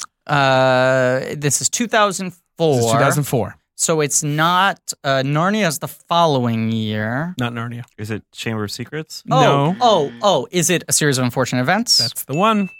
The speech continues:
Speaker 3: Uh-huh.
Speaker 2: Another sort of somewhat disappointing Christmas release. Like, it
Speaker 1: Yeah.
Speaker 2: did better than Spanglish. Like,
Speaker 1: Yeah.
Speaker 2: don't get me wrong, but that movie cost a ton of money.
Speaker 1: Uh,
Speaker 2: And
Speaker 1: yes.
Speaker 2: made, like,
Speaker 1: It,
Speaker 2: one fifteen.
Speaker 1: it's also
Speaker 2: Yeah.
Speaker 1: one of the most expensive looking movies of all time.
Speaker 2: Very
Speaker 3: Doesn't Meryl Streep get eaten by snakes or leeches in
Speaker 1: Uh,
Speaker 3: that?
Speaker 1: leeches.
Speaker 2: Gets eaten by leeches.
Speaker 1: Uh, I like
Speaker 2: Uh,
Speaker 1: that movie.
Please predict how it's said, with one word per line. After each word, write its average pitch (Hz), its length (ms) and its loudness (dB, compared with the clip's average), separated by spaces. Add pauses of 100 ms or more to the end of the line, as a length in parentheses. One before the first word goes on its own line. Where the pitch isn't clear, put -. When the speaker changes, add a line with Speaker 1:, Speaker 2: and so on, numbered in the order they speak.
(120)
Speaker 3:
Uh-huh. 95 580 -6
Speaker 2:
Another 180 480 2
sort 240 220 0
of 190 100 2
somewhat 185 300 0
disappointing 143 720 -2
Christmas 123 520 -4
release. 95 520 -10
Like, 147 180 2
it 156 80 4
Speaker 1:
Yeah. 180 120 4
Speaker 2:
did 190 100 2
better 175 160 4
than 147 100 0
Spanglish. 190 840 0
Like, - 80 0
Speaker 1:
Yeah. 156 80 2
Speaker 2:
don't 131 140 0
get 135 100 0
me 123 80 0
wrong, 120 240 0
but 156 80 2
that 139 80 2
movie 151 180 -2
cost 113 220 -6
a 120 40 -8
ton - 220 -10
of 107 60 -6
money. 104 260 -10 (340)
Speaker 1:
Uh, 139 220 2
Speaker 2:
And 135 100 -4
Speaker 1:
yes. 123 160 2
Speaker 2:
made, 110 200 2
like, 104 160 -2
Speaker 1:
It, - 100 -4
Speaker 2:
one 107 220 -4
fifteen. - 400 -2
Speaker 1:
it's - 100 -4
also 214 240 4
Speaker 2:
Yeah. 175 120 -4
Speaker 1:
one 214 120 4
of 220 60 0
the 214 60 2
most 208 200 0
expensive 147 460 -6
looking 127 440 -4
movies 117 360 -2
of 107 80 -10
all 107 100 -6
time. - 140 -6
Speaker 2:
Very 117 220 4
Speaker 3:
Doesn't 104 100 -4
Meryl 240 140 -4
Streep 185 240 -6
get 151 120 -6
eaten 127 200 -10
by 117 100 -6
snakes 104 440 -8
or 92 100 -10
leeches 95 360 -8
in 101 80 -4
Speaker 1:
Uh, 147 60 2
Speaker 3:
that? 147 100 0
Speaker 1:
leeches. 131 320 -4
Speaker 2:
Gets 147 220 -2
eaten 139 160 -2
by 131 100 2
leeches. 104 480 -6
Speaker 1:
Uh, 127 240 0
I 226 140 2
like 185 160 2
Speaker 2:
Uh, - 20 -4
Speaker 1:
that 131 120 -4
movie. 110 280 -12